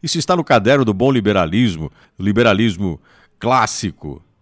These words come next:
de que nós temos que dar às pessoas a liberdade de expressão na medida em que as instituições não são ameaçadas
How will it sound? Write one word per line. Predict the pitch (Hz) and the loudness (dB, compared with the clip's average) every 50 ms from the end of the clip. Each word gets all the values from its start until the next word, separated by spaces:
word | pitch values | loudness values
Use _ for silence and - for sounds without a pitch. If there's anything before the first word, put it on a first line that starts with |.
| _ _ | _ _
de | - 95 | -14 -8
que | - 131 | -6 -4
nós | 113 113 110 - | -2 -2 -4 -4
temos | - 139 135 127 - | -6 -8 -8 -8 -8
que | - 120 | -8 -6
dar | 92 104 101 98 | -6 -4 -4 -4
às | - - | -6 -8
pessoas | - - 90 82 - - - 123 135 123 98 87 | -10 -10 -10 -10 -10 -8 -6 -6 -4 -4 -4 -4
a | 98 | -4
liberdade | 101 95 87 95 90 85 85 92 90 87 80 | -4 -4 -4 -6 -6 -6 -6 -6 -6 -6 -8
de | 82 85 | -10 -10
expressão | - - - 90 85 85 78 - - 98 98 104 | -10 -10 -8 -8 -10 -10 -10 -10 -8 -8 -6 -6
na | 104 98 | -4 -4
medida | 101 92 80 76 95 92 104 | -6 -6 -6 -6 -8 -8 -8
em | 98 | -8
que | 92 - | -8 -8
as | 95 90 82 92 | -8 -8 -8 -8
instituições | 117 110 - - 113 - - 98 90 - - - 98 95 98 90 87 | -10 -10 -10 -12 -12 -10 -8 -8 -8 -10 -10 -8 -6 -6 -6 -6 -8
não | 95 90 | -8 -10
são | 87 - - 85 | -10 -8 -8 -8
ameaçadas | 80 82 87 87 85 - - - 110 113 107 80 73 - - - - | -8 -6 -6 -6 -6 -6 -6 -4 -4 -4 -4 -6 -10 -14 -16 -18 -20